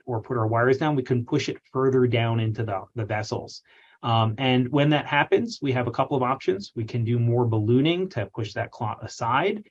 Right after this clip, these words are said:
Uh, we can give, um, medications directly into the heart, uh, vessels to try to break down the clot. Uh, or we can continue pretty powerful I V blood thinning medications for twelve to twenty-four hours,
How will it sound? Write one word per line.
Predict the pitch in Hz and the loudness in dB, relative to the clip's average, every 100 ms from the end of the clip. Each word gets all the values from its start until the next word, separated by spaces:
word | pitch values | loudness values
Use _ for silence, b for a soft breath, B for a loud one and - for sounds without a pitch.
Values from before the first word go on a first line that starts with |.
| _ _ | _ _
Uh, | 117 | -4
we | 113 131 | -2 0
can | 139 131 | 0 2
give, | 131 135 127 | 6 6 6
um, | 127 117 113 110 110 - - | 2 -2 0 -2 -4 -10 -4
medications | 139 131 147 139 143 117 | -2 0 -2 -2 -2 -2
directly | 120 113 127 - 127 - | -2 0 0 0 -2 0
into | 135 139 | -4 -4
the | 131 120 | -4 -4
heart, | - 131 - _ _ | -2 -4 -4 _ _
uh, | 120 104 | -6 -4
vessels | 98 113 139 160 160 | -2 -2 -2 -2 -4
to | 120 | -8
try | - 120 | -6 -4
to | 101 | -4
break | 101 113 113 | -4 -4 -2
down | 120 120 | -2 0
the | 120 | -2
clot. | - 143 175 - _ _ _ _ | 2 4 4 2 _ _ _ _
Uh, | 123 123 | 0 4
or | 190 196 165 147 | 10 10 10 8
we | 135 | 2
can | 131 120 | -2 -2
continue | 123 120 143 131 120 | -4 -4 -2 0 0
pretty | - 151 | -2 -2
powerful | - - 135 135 123 113 - | -2 0 2 2 0 -6 -6
I | 120 131 | -2 0
V | 123 131 139 | 2 2 0
blood | 123 113 113 | 0 0 0
thinning | 113 110 | -2 -2
medications | 101 101 110 101 110 101 98 | -4 -8 -8 -6 -6 -8 -8
for | - 107 104 | -8 -6 -6
twelve | - 120 113 117 | -6 -2 0 -2
to | 110 | -4
twenty-four | 104 113 98 113 107 | -8 -8 -6 -4 -2
hours, | 107 104 95 | 0 -2 -6